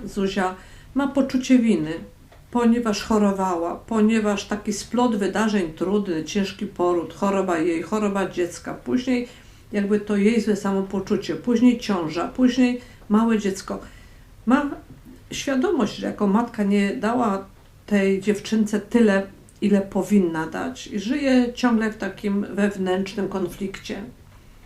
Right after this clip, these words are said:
Mijają lata, zaczyna pracować nad sobą i kiedy dochodzi już do pewnego wyższego zrozumienia, zadaje sobie pytanie dotyczące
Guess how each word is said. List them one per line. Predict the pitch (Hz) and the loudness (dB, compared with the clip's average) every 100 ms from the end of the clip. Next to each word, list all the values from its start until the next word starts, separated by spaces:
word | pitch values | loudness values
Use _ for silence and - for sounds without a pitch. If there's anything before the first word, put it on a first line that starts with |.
| - - 226 | -20 -10 -2
Mijają | 262 269 269 240 | 0 2 2 4
lata, | 214 190 160 170 - | 2 0 -8 -12 -8
zaczyna | - - 220 185 | -8 -2 0 0
pracować | 170 156 - 214 208 202 | -2 -6 -2 -2 -2 -2
nad | 202 190 | -2 -4
sobą | - 214 208 202 208 - - - - - - - - - - - - - - | -4 -4 -2 -4 -6 -12 -20 -20 -20 -20 -20 -20 -20 -20 -20 -20 -20 -20 -10
i | 220 190 | -8 -4
kiedy | - 220 220 | -2 0 2
dochodzi | 202 202 - 302 262 214 190 | 2 0 0 0 0 0 0
już | 240 254 208 | 2 0 -2
do | 196 196 196 196 208 - - - - - - - - - - - - - | -2 0 -2 -4 -8 -12 -20 -20 -20 -20 -20 -20 -20 -20 -20 -20 -20 0
pewnego | 202 185 202 254 214 | 0 4 4 4 2
wyższego | - 180 - 240 247 | -2 -4 -4 -2 -2
zrozumienia, | 208 175 - 175 226 220 165 196 - - - - - - - - | 0 -2 -2 -2 0 0 -2 -6 -12 -20 -20 -20 -20 -20 -20 -12
zadaje | 185 190 190 262 269 | -2 0 2 0 0
sobie | - 214 220 | -2 -2 -2
pytanie | 220 208 196 202 190 151 175 | 0 -2 0 2 0 -2 -8
dotyczące | 123 202 208 247 240 160 151 156 - 170 180 | -6 -4 -2 -2 -4 -6 -4 -6 -6 -6 -6